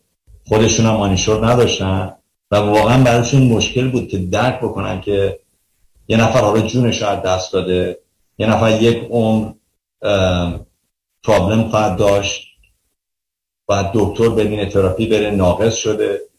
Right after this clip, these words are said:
و بیان یه لیمیت خیلی پایینی مثلاً بخوان با اون پول ستل بکنن یا قبول بکنن، اصلاً براشون غیر قابل، غیر قابل قبول نیست. برای همینه که نه فقط من، خیلی وکلا همیشه ما اصرار می‌کنیم که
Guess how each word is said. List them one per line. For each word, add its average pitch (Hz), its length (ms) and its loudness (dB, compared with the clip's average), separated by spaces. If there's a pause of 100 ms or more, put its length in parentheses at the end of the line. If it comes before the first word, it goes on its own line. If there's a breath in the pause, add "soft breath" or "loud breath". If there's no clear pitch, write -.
(160)
و - 80 2
بیان 113 320 2
یه 113 120 2
لیمیت 110 420 0
خیلی 113 480 0
پایینی 104 360 -2
مثلاً 95 380 -2
بخوان 95 440 -4 (480)
با 92 100 2
اون 95 240 0
پول 98 360 0 (260)
ستل 104 360 0
بکنن 101 420 0
یا 95 100 2
قبول 90 300 2
بکنن، 92 220 2
اصلاً 110 180 0
براشون 110 300 4
غیر 101 140 4
قابل، 95 420 0
غیر 98 320 -2
قابل 92 260 2
قبول 92 380 0
نیست. 113 300 -2 (240)
برای 110 160 2
همینه 127 480 4
که 113 100 0
نه 110 420 0
فقط 98 280 0
من، 90 180 -2
خیلی 101 200 -4
وکلا 95 400 0
همیشه 104 280 -6
ما 104 160 -2
اصرار 104 380 -2
می‌کنیم 104 300 -6
که 101 320 -2